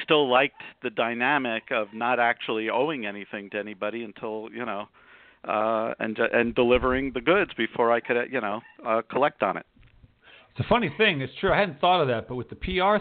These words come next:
Speaker 2: thing, so you, you give someone, you know, your thousands of dollars, whatever it is, and
Speaker 1: Yeah,
Speaker 2: then there's
Speaker 1: retainer.
Speaker 2: a question of your reta-, or your just retainer, yeah. How do you
Speaker 1: Yeah.
Speaker 2: know if you've, like, earned your keep? Like, it's always negotiable whether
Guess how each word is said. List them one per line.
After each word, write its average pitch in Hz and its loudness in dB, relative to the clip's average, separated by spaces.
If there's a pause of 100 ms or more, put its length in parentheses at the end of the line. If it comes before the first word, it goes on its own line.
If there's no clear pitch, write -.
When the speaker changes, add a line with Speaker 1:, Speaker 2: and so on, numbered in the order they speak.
Speaker 2:
thing, 127 -4
so 139 -8
you, 127 -6
you 131 -6
give 147 -2
someone, 139 -2
you 135 -8
know, 120 -4
your 110 -6 (220)
thousands 113 0
of 101 -6
dollars, 104 0
whatever 107 -2
it 131 0
is, 120 2
and 113 0
Speaker 1:
Yeah, 175 6
Speaker 2:
then 123 6
there's - 0
Speaker 1:
retainer. 139 2
Speaker 2:
a 147 6
question 139 -2
of 120 -4 (600)
your 139 -2
reta-, 135 -4
or 147 6
your 123 0
just 110 -12
retainer, 113 -4
yeah. 117 -2 (160)
How 185 4
do 233 -2
you 214 0
Speaker 1:
Yeah. 175 4
Speaker 2:
know 180 2
if - -6
you've, 151 -12
like, 151 2 (180)
earned 156 -2
your 143 -6
keep? - -6
Like, 123 -2
it's 139 0
always 180 4
negotiable 135 0
whether 117 -2